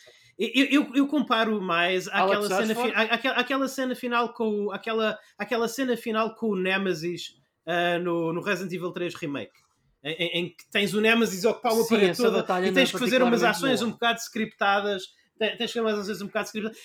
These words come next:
Speaker 1: E eu, eu acho que é mais um momento climático do que propriamente uma boss battle.
Speaker 2: E já agora aquela batalha no Resident Evil Code Verónica na Antártida contra o pa-, o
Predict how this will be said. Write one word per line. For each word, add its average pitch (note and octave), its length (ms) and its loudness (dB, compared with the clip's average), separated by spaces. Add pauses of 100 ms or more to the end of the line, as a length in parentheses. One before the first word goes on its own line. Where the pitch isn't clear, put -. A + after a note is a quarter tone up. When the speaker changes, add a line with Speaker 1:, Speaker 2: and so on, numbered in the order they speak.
(140)
Speaker 1:
E B3+ 200 -6
eu, - 120 -4
eu C#4+ 120 -2
acho D4 160 -2
que D4 80 -8
é - 20 -2
mais C4+ 220 0
um B3 60 2
momento A3+ 300 0
climático F#3 640 0
do F3 80 -14
que - 80 -20
propriamente F#3 480 -4
uma F3 100 -6
boss D#3+ 240 -6
battle. D4 180 -4
Speaker 2:
E C#4 40 -2
já C#4 200 -4
agora B3 360 0
aquela A3 260 -6
batalha G#3+ 320 -2
no G#3+ 80 -4
Resident G3+ 300 -6
Evil G#3 180 -4
Code G3+ 220 -4
Verónica F#3+ 360 -4
na F3+ 120 -4
Antártida F3+ 500 -8
contra D#3+ 420 -8
o D#3 160 -6
pa-, - 160 -12
o C#3+ 640 -6